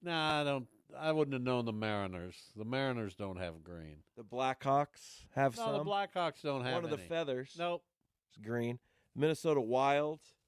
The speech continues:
Speaker 2: Um, who do I? Where do I go next?
Speaker 1: These games are getting worse and worse. <laughs> Seriously, why don't you do what Jamin does?
Speaker 2: What does Jamin do?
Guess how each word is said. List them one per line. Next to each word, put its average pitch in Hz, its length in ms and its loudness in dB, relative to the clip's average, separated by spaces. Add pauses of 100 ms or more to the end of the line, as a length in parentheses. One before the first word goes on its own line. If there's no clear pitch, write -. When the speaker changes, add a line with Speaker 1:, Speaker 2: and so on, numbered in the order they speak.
(720)
Speaker 2:
Um, 156 600 -2 (1300)
who 180 80 -6
do 196 100 6
I? 180 80 6
Where 196 140 6
do 220 80 8
I 180 120 6
go 160 160 4
next? 139 720 -2 (480)
Speaker 1:
These 247 180 -2
games 202 360 2
are 147 60 2
getting 135 280 2
worse 135 420 4
and 110 160 -4
worse. 92 400 -2 (460)
<laughs> - 440 -18
Seriously, 320 540 2
why 185 160 4
don't 311 180 -4
you 285 60 -2
do 220 140 0
what 180 160 4
Jamin 139 560 0
does? 90 340 -6 (320)
Speaker 2:
What 214 100 -2
does 208 120 -4
Jamin 170 480 4
do? 101 180 -2